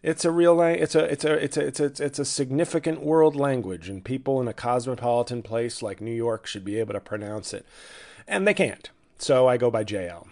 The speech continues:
J L is a real capitulation to the collective ignorance of America. So sellout I am in some respect, but my dad would always go, "J O, J O." And he always had that tone, um,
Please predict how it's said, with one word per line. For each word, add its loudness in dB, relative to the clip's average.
J 6
L 4
is -4
a 0
real 2
capitulation -2
to -10
the -4
collective -4
ignorance -6
of -6
America. -12
So -2
sellout 8
I 2
am -2
in -12
some -6
respect, -8
but -2
my -6
dad 0
would -2
always 2
go, 0
"J 4
O, 0
J 6
O." 6
And 0
he 0
always 2
had 2
that 0
tone, -4
um, -2